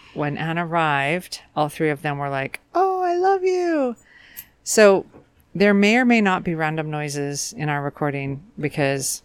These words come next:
the dogs are just so happy to be where she is. <laughs> If you don't remember all the things you said the first time we recorded, there are a couple things that I remember that I'd love for you to repeat again this visit, 'cause they were so excellent.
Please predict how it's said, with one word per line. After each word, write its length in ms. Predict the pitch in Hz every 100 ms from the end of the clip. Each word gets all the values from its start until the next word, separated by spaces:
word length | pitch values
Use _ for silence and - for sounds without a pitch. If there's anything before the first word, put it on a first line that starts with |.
| -
the 160 | 160
dogs 440 | 151 147 135 135 147
are 80 | 139
just 240 | 139 -
so 140 | - 131
happy 320 | 139 131 139
to 80 | 139
be 160 | 135
where 140 | 123 127
she 180 | -
is. 320 | - - - -
<laughs> 60 | - 220 - 226 214 302 - 622 _ _ _ _ _ _ _ -
If 160 | 190 190
you 100 | 160
don't 360 | - 202 247
remember 760 | 233 175 160 151 156 165 208 220 -
all 120 | 156
the 100 | 135
things 300 | 131 151 139
you 80 | 147
said 220 | - 143
the 60 | 143
first 260 | 156 135
time 180 | - 147
we 80 | 143
recorded, 500 | 139 147 151 143 156
there 120 | 160
are 40 | 151
a 60 |
couple 220 | - -
things 400 | - 175 160 151
that 160 | 160 151
I 200 | 151 160
remember 440 | 165 165 160 147 139
that 140 | 139
I'd 120 | 139
love 200 | 147 143
for 100 | -
you 480 | 139 143 143 143 147 - _ _ -
to 120 | -
repeat 320 | 151 - 156
again 380 | 143 - 107 120 -
this 180 | 156
visit, 580 | - - - - - - - _
'cause 160 | - 147
they 80 | 143
were 100 | 131
so 160 | -
excellent. 600 | 117 120 - 117 - -